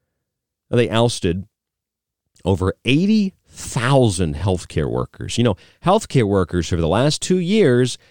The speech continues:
have been heroes. Heroes that are now unemployed with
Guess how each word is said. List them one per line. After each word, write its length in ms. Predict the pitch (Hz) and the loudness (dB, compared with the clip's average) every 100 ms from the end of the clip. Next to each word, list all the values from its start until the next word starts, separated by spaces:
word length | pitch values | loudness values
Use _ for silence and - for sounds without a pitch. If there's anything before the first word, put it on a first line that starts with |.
| _ - | _ -4
have 320 | 110 98 78 | 0 0 -2
been 440 | 95 92 95 87 - _ _ _ | -2 -2 -4 -6 -10 _ _ _
heroes. 1500 | - - - 85 87 80 71 62 64 62 62 - - - _ _ _ _ | -20 -10 -2 2 4 4 4 2 0 -2 -4 -8 -10 -12 _ _ _ _
Heroes 800 | - 135 165 147 110 107 117 98 | -2 2 4 6 6 4 4 2
that 160 | 95 | 2
are 80 | 101 | 2
now 340 | 92 80 85 - | 2 2 2 2
unemployed 840 | 76 82 85 - 135 139 98 98 110 | 2 2 0 0 2 4 4 2 2
with 240 | 175 | 2